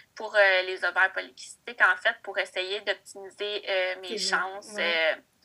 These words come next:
Speaker 1: dans le fond, euh, que ça fonctionne. Mais, euh, <laughs> ce médicament-là, je le prenais quand même, mais il me rendait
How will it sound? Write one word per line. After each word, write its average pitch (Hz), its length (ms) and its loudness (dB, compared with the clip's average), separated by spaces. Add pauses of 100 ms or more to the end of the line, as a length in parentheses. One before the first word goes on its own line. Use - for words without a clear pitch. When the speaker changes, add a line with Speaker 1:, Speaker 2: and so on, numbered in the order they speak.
(260)
Speaker 1:
dans 190 100 10
le 196 60 4
fond, 208 320 4
euh, 170 240 4
que 190 100 -4
ça 190 160 2
fonctionne. 208 800 2
Mais, 196 360 0
euh, 196 280 -2 (340)
<laughs> - 280 -12
ce - 160 -2
médicament-là, 233 800 6
je 262 120 -6
le 247 80 0
prenais 240 320 -2
quand 247 200 6
même, 240 220 -2
mais 220 120 -8
il 214 80 -10
me 220 120 -8
rendait 214 280 0